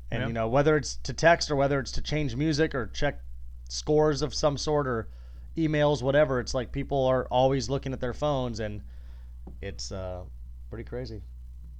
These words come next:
Speaker 1: how, uh, quickly things can happen.
Speaker 2: Well, we're very happy that you're okay.
Speaker 1: Yes, thank you. Me too.
Speaker 2: And, uh, you, you don't, I mean, short of you have a, a little bit of a, like, cuts on your arm,
Speaker 1: Yeah.
Speaker 2: couple of bruises, you don't look like you're in an accident.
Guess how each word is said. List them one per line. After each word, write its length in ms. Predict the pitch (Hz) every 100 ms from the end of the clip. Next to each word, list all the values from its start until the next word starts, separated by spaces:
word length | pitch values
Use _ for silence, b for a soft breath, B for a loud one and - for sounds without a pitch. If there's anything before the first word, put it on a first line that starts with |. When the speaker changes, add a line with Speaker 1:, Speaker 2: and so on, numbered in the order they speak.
| - - -
Speaker 1:
how, 180 | 98 98
uh, 80 | 98
quickly 360 | - 120 123
things 240 | 113 127 117
can 120 | 117
happen. 340 | 123 - 120 - - - - -
Speaker 2:
Well, 260 | 120 117 - -
we're 140 | 135
very 300 | 139 160 156
happy 320 | 151 147 143
that 140 | 139 135
you're 180 | 131 131
okay. 340 | 123 135 131
Speaker 1:
Yes, 100 | 131
thank 260 | 120 117 127
you. 80 | 120 - -
Me 100 | 107
too. 200 | 113 110
Speaker 2:
And, 240 | 113 110 110
uh, 180 | 107 95
you, 240 | 117 120 - - - -
you 160 | 120
don't, 320 | 117 113 147 - - -
I 60 | 131
mean, 180 | 135 127
short 340 | - 151 156
of 180 | 143 120 151
you 120 | 131
have 140 | 127
a, 140 | 123 127
a 40 |
little 220 | 123 135 143
bit 180 | 139
of 120 | 135 127
a, 180 | 123
like, 240 | 113 120 -
cuts 280 | 135 131 -
on 120 | 135
your 160 | 131 120
arm, 320 | 117 120 117 - - - - 120
Speaker 1:
Yeah. 180 | 107 101
Speaker 2:
couple 260 | 147 151
of 80 | 143
bruises, 500 | 139 135 123 135 123
you 140 | 120 120 - - - -
don't 200 | 147 139
look 120 | 143
like 140 | 143 131
you're 160 | 135
in 80 | 127
an 100 | 120
accident. 520 | 131 131 - 107 104